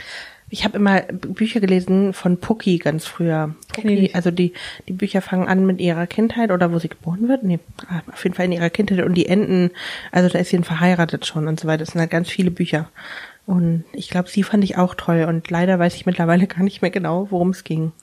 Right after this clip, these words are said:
Speaker 2: Oh.
Speaker 1: Muss ich mal wieder lesen.
Speaker 2: Kommen wir nun zu dem Blog <laughs> Empfehlungen. Welches Buch hast du am meisten gelesen?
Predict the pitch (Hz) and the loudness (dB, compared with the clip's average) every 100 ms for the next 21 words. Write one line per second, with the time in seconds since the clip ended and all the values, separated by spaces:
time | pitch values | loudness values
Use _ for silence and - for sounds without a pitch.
0 | - - 208 185 202 233 - - 185 - | -12 -2 0 2 0 0 -4 -6 -4 0
1 | 185 185 180 175 160 160 - - _ _ | 2 4 4 2 0 -4 -10 -20 _ _
2 | _ - _ _ _ _ - - - - | _ -20 _ _ _ _ -18 -18 -18 -20
3 | - - - 233 220 208 202 226 285 320 | -20 -16 -4 0 2 2 2 2 0 -6
4 | - - 196 202 202 196 - _ 208 185 | -8 -6 0 0 -2 -10 -20 _ 0 0
5 | 269 - 330 - 339 320 - 302 285 214 | 0 -4 -4 -2 -2 -4 -6 -4 -2 -2
6 | 190 196 - - - 220 285 381 - 320 | -4 -6 -10 -12 -8 0 2 2 2 2
7 | 302 - 202 226 226 392 - 202 185 170 | 2 2 0 0 0 0 -2 -4 -4 -2
8 | 175 165 165 | -4 -4 -8